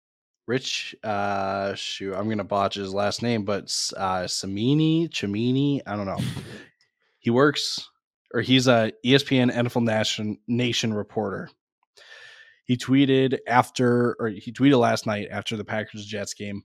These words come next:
Speaker 1: "Of all the eye-popping stats slash factoids today, this one is hard to understand. Elijah Moore had zero targets." He then, Elijah Moore, quoted the tweet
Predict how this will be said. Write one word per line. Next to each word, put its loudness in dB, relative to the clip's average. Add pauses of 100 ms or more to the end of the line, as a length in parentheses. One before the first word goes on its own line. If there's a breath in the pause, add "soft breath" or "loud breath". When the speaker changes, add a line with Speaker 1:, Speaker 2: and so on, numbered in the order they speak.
Speaker 1:
"Of -6
all 8
the 4
eye-popping 2
stats -4
slash -6
factoids -4
today, -2 (420)
this -2
one 4
is -2
hard 6
to 2
understand. -4 (840 soft breath)
Elijah 6
Moore 6
had -6
zero -6
targets." -12 (2000 soft breath)
He -4
then, 0
Elijah 0
Moore, -2 (680)
quoted -2
the -6
tweet -4